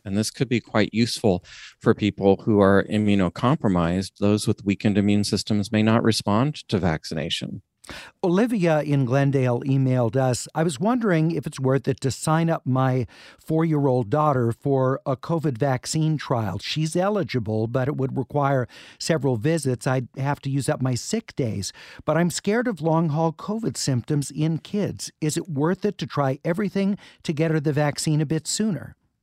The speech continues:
Speaker 1: Yeah, you know, it's, it's, it's a real dilemma whether to be involved in one of those trials because it does take many visits. Um, it takes a lot of commitment. Um, and then most of those studies are,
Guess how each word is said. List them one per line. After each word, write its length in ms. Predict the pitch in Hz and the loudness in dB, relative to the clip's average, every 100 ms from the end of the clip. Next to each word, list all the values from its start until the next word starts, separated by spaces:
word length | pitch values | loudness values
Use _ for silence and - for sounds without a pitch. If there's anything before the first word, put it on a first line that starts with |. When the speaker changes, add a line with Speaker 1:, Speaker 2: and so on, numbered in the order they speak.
| _ _ - - - - _ - | _ _ -20 -20 -20 -20 _ 4
Speaker 1:
Yeah, 260 | 139 131 | 8 8
you 180 | 123 139 | 6 4
know, 160 | 135 143 | 4 4
it's, 180 | 139 - | 2 0
it's, 300 | 139 151 - | 0 0 0
it's 180 | 147 165 | 0 2
a 80 | |
real 180 | 143 156 | 2 2
dilemma 540 | 135 139 131 147 131 110 | 2 2 4 4 4 4
whether 240 | 110 110 | 2 0
to 120 | 107 | -2
be 120 | 104 | -2
involved 480 | 110 104 107 113 120 | 0 2 4 4 4
in 140 | 123 107 | 2 4
one 80 | |
of 80 | 95 | 4
those 180 | 90 90 | 4 0
trials 380 | - 101 95 95 | 0 2 2 0
because 380 | 104 - 107 104 | -4 -4 0 0
it 100 | - | 0
does 240 | 110 117 | -2 -2
take 280 | - 120 - - | -2 -4 -2 0
many 180 | 101 117 | 4 6
visits. 640 | 113 87 101 98 - - 104 | 6 6 6 4 0 -14 -6
Um, 300 | 92 92 95 | -4 -2 -2
it 180 | 95 - | -6 -6
takes 260 | 104 - | -6 -4
a 60 | 95 | -2
lot 160 | 90 | 0
of 100 | 107 | 0
commitment. 640 | - 127 104 - 98 98 - - - _ | -2 0 0 0 0 0 -4 -18 -20 _
Um, 180 | 107 104 | -2 -2
and 260 | 110 110 110 | 2 4 4
then 200 | 110 107 | 6 6
most 280 | 110 120 147 | 4 2 0
of 60 | |
those 320 | 123 107 98 - | 2 2 0 -8
studies 560 | - - 104 101 101 - | -10 -2 -2 0 -2 -4
are, 500 | - 101 98 95 | -2 0 2 0